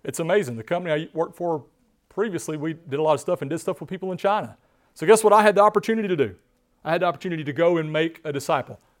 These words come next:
cast out that seed in front of other people. So we're supposed to go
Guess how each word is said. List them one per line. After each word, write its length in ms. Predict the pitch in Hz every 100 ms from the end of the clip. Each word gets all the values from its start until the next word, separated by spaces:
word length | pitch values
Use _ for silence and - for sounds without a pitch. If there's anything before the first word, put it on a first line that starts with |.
| _ _
cast 480 | - - 190 180 -
out 340 | 175 135 117 - _ _
that 220 | 139 151
seed 580 | - - 214 160 110 101 _ _ -
in 120 | 127
front 500 | 127 180 190 180 - _ _ _ 151
of 120 | 139
other 200 | 156 135
people. 360 | - 165 104
So 140 | 107 160
we're 80 | 170
supposed 280 | - 180
to 60 | 170
go 560 | 127 180 214 175 139